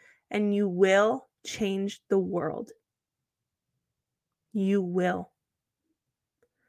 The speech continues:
So do that this week. Monitor your thoughts, monitor your feelings, monitor your emotions.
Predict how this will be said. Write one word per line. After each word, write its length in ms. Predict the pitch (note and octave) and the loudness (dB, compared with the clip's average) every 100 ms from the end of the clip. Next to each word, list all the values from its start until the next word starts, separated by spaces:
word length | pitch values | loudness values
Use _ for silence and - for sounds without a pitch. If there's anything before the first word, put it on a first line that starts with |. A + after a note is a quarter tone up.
| _ _ _ _ _ _ _ _ | _ _ _ _ _ _ _ _
So 240 | - C4 | 2 2
do 320 | G3+ F3+ A3 | 2 2 4
that 240 | A3+ F#3+ - | 6 6 4
this 260 | F#3 - | -2 -2
week. 300 | - F#3 - | 0 0 0
Monitor 500 | F#3 G3 A3 C4 A#3+ | -2 0 2 2 2
your 220 | C4 A#3+ A#3 | 6 6 6
thoughts, 500 | - G3+ G3 - - | 4 4 4 0 -4
monitor 480 | G3 G#3 A3+ A3 | 0 2 4 8
your 200 | A#3+ A3 | 8 8
feelings, 520 | G#3+ - G3+ G3 G3 G#3+ | 4 2 2 2 0 -2
monitor 520 | G3 G3 A3+ A#3 A3+ | 0 2 4 6 6
your 240 | A3+ A3 | 8 6
emotions. 760 | G#3 F#3 F3+ - G3+ G3 G3+ | 4 2 -2 -2 -4 -4 -6